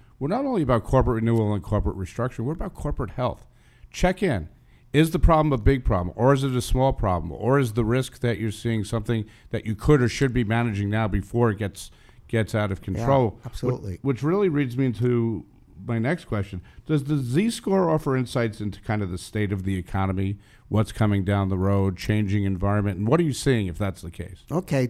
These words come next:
Speaker 2: uh, that's a great question, and it's one that I asked myself recently, uh, and th-, the analysis went something like this.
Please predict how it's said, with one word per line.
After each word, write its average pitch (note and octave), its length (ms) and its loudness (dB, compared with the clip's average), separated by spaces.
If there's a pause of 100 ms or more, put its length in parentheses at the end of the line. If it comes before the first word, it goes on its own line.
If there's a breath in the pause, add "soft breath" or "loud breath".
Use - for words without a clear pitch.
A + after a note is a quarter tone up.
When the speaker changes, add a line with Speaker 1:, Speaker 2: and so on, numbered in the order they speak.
(120)
Speaker 2:
uh, B2+ 340 0
that's G3+ 380 -4
a C#3+ 40 -2
great C3+ 340 0
question, B2 580 -2
and B2+ 160 -2
it's A#2 180 -6
one D3+ 240 0
that C#3+ 140 2
I C3 160 0
asked C3+ 320 -2
myself B2+ 680 0 (520 soft breath)
recently, A#2+ 760 2 (640 soft breath)
uh, A#2 440 0 (200)
and A#2+ 600 -2 (580)
th-, - 200 -12
the C3+ 100 -2
analysis D3+ 840 0 (160)
went C3 240 -2
something C3+ 400 -2
like A#2 220 -4
this. G#2 340 -6